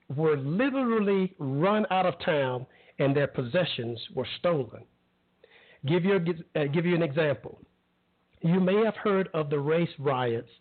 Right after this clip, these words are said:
in Memphis, Tennessee, and in Tulsa. Both of those race riots systematically destroyed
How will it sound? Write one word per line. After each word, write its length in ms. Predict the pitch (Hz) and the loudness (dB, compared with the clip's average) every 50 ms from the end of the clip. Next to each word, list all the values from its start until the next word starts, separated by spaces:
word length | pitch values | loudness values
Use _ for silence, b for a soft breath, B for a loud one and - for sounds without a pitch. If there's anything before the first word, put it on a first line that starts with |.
| _ - - | _ -2 0
in 300 | 147 143 139 135 131 127 b b b b | 2 2 2 0 -2 -6 b b b b
Memphis, 360 | b 151 165 165 160 - 143 - - - | b 2 2 2 2 0 -4 -4 -4 -2
Tennessee, 600 | - 156 143 131 - - 147 139 135 135 139 135 - | 0 0 0 -2 -4 -4 -4 -4 -2 -4 -6 -6 -4
and 320 | - 143 147 147 147 147 147 | -4 -2 0 0 0 -2 -2
in 240 | - 139 123 120 113 - | -4 -6 -6 -6 -6 -4
Tulsa. 320 | - 147 123 - - - - - _ _ b b b b b b b b b b b b b | -4 -4 -4 -4 -8 -16 -18 -18 _ _ b b b b b b b b b b b b b
Both 380 | 143 120 147 175 220 240 240 - - - - | -2 0 2 2 2 2 0 -2 -6 -10 -6
of 220 | - 185 175 151 139 | -4 -4 -2 -2 -2
those 320 | 165 165 165 151 151 143 - - | -2 0 0 0 -2 -4 -6 -10
race 340 | - 147 135 151 151 160 151 - - | -8 -4 0 0 0 0 -2 -4 -4
riots 440 | 143 139 127 113 110 107 107 117 - - - - - | -4 -4 -4 -4 -4 -6 -8 -10 -12 -14 -14 -6 -2
systematically 800 | 202 196 196 - - 180 175 175 185 180 170 165 - 156 139 135 | -2 -2 -2 -2 -2 0 2 2 2 2 0 -2 -2 -2 -4 -4
destroyed 880 | 120 147 139 127 - - - - - 214 214 214 208 202 208 208 208 | -2 -4 -4 -4 -4 -8 -8 -6 -4 -2 0 0 0 -2 -2 -4 -4